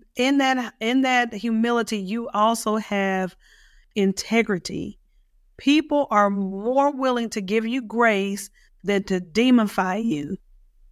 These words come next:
And I hope I'm saying that right, 'cause I think I always jack up that word. But to put you in a negative light and just dog you out.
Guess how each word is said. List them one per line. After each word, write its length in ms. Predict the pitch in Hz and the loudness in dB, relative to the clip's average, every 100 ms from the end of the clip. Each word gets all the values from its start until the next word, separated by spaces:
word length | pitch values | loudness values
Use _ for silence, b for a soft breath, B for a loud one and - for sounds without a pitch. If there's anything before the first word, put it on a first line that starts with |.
| - | -2
And 160 | 180 | 0
I 60 | 180 | 2
hope 200 | 180 190 | 2 2
I'm 220 | 190 190 | 2 2
saying 280 | 190 196 185 | 0 -2 0
that 120 | 185 | 0
right, 180 | 190 185 | -2 -2
'cause 140 | 175 | -4
I 120 | 175 | -4
think 180 | 175 180 | -4 -4
I 80 | 190 | 0
always 280 | 185 185 175 | 2 2 2
jack 220 | 190 180 | 0 0
up 80 | 185 | -2
that 160 | 190 | -2
word. 340 | 190 202 220 - B B B B - | -2 -4 -6 -10 B B B B -6
But 480 | 185 214 208 214 190 | 2 2 2 -2 -2
to 120 | 202 | -2
put 320 | - 277 - | 0 -2 0
you 100 | 262 | -2
in 220 | 240 208 | 0 0
a 180 | 202 202 | 0 -2
negative 600 | 185 190 220 254 254 196 | 0 2 4 2 2 0
light 420 | 190 196 208 185 - B B B | 0 0 0 -2 -6 B B B
and 240 | 214 196 | 0 0
just 560 | 175 202 196 190 - - _ _ _ _ - - | 2 0 0 -2 -10 -18 _ _ _ _ -20 -4
dog 360 | 196 196 196 185 | 4 4 4 2
you 140 | 196 | 0
out. 300 | 175 120 - | -2 -4 -10